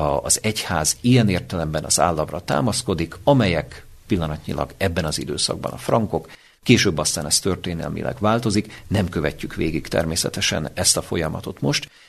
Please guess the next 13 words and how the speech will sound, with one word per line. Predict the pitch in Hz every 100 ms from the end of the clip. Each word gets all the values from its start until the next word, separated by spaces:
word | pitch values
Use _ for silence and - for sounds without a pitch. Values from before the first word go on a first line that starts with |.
| _
csak | - 80
jelezzük, | 117 127 101 - 85 - - -
hogy | - 76
az | 76
állam | 101 107 90
segítségére | 78 - 98 92 90 - 78 78 78 76 -
rászorul, | - 98 80 - 78 78 -
rászorul | - 101 95 - 76 69 73
a | -
nyugati | 87 78 69 -
kereszténység. | - - - - - - - - - - - - - - - - - -
Na | - 107
most | 107 -